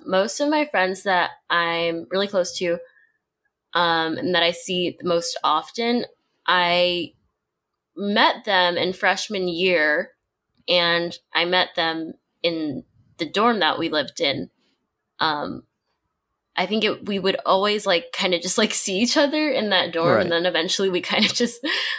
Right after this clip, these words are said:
Speaker 1: started talking and, like, you know, found out, like, "Oh, they're cool." Um, and then through those friends, I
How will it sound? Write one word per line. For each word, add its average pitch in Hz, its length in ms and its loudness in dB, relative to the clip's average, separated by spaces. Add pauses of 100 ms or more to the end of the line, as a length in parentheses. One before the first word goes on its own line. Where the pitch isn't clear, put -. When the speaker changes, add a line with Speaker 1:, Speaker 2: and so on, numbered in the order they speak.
Speaker 1:
started 220 380 0
talking 262 500 2
and, 202 80 -4
like, 175 280 0
you 175 100 0
know, 170 140 2
found 165 240 0
out, - 240 0
like, - 340 -8 (140)
"Oh, 240 260 -4
they're 214 140 -2
cool." 185 400 0 (420)
Um, 160 500 -2 (320)
and 175 300 2
then 190 440 0 (720)
through 220 180 0
those 180 280 4
friends, 233 300 0
I 180 380 2